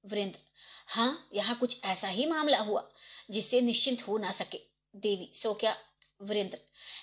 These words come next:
खैर तुम्हें ये भी मालूम हो जाएगा, पहले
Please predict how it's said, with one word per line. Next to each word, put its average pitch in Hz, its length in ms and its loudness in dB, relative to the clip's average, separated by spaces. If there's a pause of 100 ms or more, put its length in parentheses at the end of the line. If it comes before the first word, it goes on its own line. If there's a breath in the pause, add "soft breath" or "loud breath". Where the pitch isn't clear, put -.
खैर 349 140 6
तुम्हें 349 260 4
ये 220 200 2
भी 202 140 2
मालूम 247 300 4
हो 208 120 -2
जाएगा, 185 340 2 (220)
पहले 196 320 0